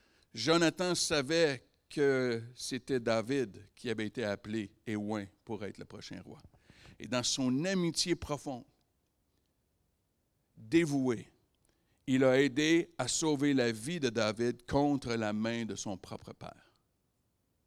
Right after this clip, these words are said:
Et une promesse a été faite à ce moment-là de la part de David.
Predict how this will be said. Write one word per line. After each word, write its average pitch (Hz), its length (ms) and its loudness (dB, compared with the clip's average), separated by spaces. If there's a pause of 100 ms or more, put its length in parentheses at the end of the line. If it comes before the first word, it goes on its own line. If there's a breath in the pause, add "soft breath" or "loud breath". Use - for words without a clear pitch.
(1800)
Et 131 80 0
une 135 140 0
promesse 160 460 0 (120)
a 143 120 0
été 131 200 -2
faite - 320 -8 (120)
à 120 100 -4
ce - 140 -8
moment-là 98 440 -6 (380)
de 113 100 -4
la 107 120 -2
part 107 180 -6
de 98 80 -10
David. - 340 -14